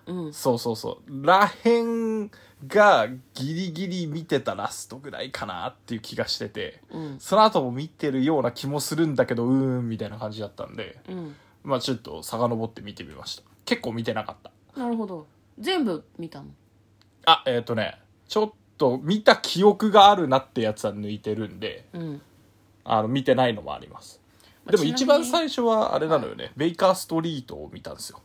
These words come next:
Speaker 1: あー。
Speaker 2: ベイカーストリートの亡霊だった。
Speaker 1: 二作目？
Speaker 2: い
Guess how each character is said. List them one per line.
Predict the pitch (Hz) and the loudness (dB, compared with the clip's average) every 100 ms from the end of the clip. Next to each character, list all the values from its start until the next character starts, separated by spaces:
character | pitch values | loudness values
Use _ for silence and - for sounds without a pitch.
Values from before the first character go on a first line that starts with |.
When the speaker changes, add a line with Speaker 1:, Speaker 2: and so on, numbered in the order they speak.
| - | -10
Speaker 1:
あ | |
ー。 | 185 180 175 170 165 | -8 -6 -6 -8 -8
Speaker 2:
ベ | 110 | -6
イ | |
カ | 110 | -6
ー | |
ス | 104 | -6
ト | 117 | -8
リ | - | -12
ー | |
ト | - | -14
の | |
亡 | 73 - 80 78 | -16 -14 -12 -6
霊 | 214 | -4
だ | |
っ | 220 | -4
た。 | |
Speaker 1:
二 | 349 | -4
作 | 370 | -6
目？ | |
Speaker 2:
い | 415 | -10